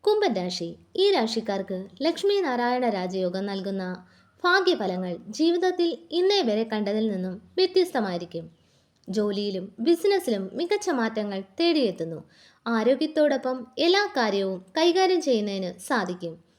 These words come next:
വരുമാനം ഇരട്ടിയാവുകയും സാമ്പത്തിക സ്ഥിതി അനുസരിച്ച് കാര്യങ്ങൾ കൈകാര്യം ചെയ്യാൻ സാധിക്കുകയും ചെയ്യും. ജോലിയിൽ സംഭവിക്കുന്ന ഉയർച്ച നിങ്ങൾക്ക് ജീവിതത്തിൽ പിന്നീട് ഒരു മുതൽക്കൂട്ടാവുന്നു.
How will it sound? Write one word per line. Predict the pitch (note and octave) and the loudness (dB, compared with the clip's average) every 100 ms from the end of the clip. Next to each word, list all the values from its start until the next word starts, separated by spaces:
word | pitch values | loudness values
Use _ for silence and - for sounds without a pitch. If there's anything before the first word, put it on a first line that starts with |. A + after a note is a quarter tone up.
| _ _ - | _ _ -2
വരുമാനം | F#4+ G4+ F#4 A3 F#3+ F3 - D4 | 2 4 4 2 0 -6 -8 -2
ഇരട്ടിയാവുകയും | E4+ F#4 F4+ A3+ F#3 F#3 F#3 F#3+ F#3+ - _ _ - | 0 2 2 2 -2 -2 -4 -4 -10 -20 _ _ 0
സാമ്പത്തിക | F#4+ F#4+ G#4 G4 F#4 | 4 4 4 4 4
സ്ഥിതി | E4 C4+ | 2 2
അനുസരിച്ച് | G#3+ F3+ G3+ F#3+ E3+ F3+ - _ | 0 -2 -6 -4 -4 -4 -12 _
കാര്യങ്ങൾ | E4+ F4+ F4+ C#4+ A3 A3+ _ E4+ | 2 4 4 2 -2 -4 _ 2
കൈകാര്യം | F#4 F#4+ F#4 D#4+ | 4 6 4 2
ചെയ്യാൻ | A#3+ G3+ F#3+ F#3+ | 0 -2 -4 -8
സാധിക്കുകയും | - E4 D#4 A#3 G3 F#3+ A3+ | -2 0 0 -2 -4 -4 -6
ചെയ്യും. | - C4+ F#3 E3+ - _ - _ - | -2 -2 -2 -6 -14 _ -20 _ -4
ജോലിയിൽ | A#3 F#4 F#4+ G4+ G4 | 4 6 6 4 4
സംഭവിക്കുന്ന | D#4 A#3+ G#3+ A3 G#3+ G3+ F#3+ - - | 2 2 2 0 -2 -4 -4 -8 0
ഉയർച്ച | E4+ F#4+ B3 A3+ E3+ - D4 | 6 6 4 0 -2 -4 -6
നിങ്ങൾക്ക് | F4+ F#4 D4+ C4+ G3+ G3+ _ A3+ | 0 4 4 4 0 -2 _ 0
ജീവിതത്തിൽ | D4+ F4 F#4+ G4 F#4+ | 4 4 4 4 2
പിന്നീട് | - A#3 A3 G#3+ G3 E3+ | 2 2 2 2 0 0
ഒരു | - C4+ | 0 0
മുതൽക്കൂട്ടാവുന്നു. | D#4 C#4 C4 C4+ D4 G#3 F3 E3 D#3 | 2 0 0 0 -2 0 -2 -6 -10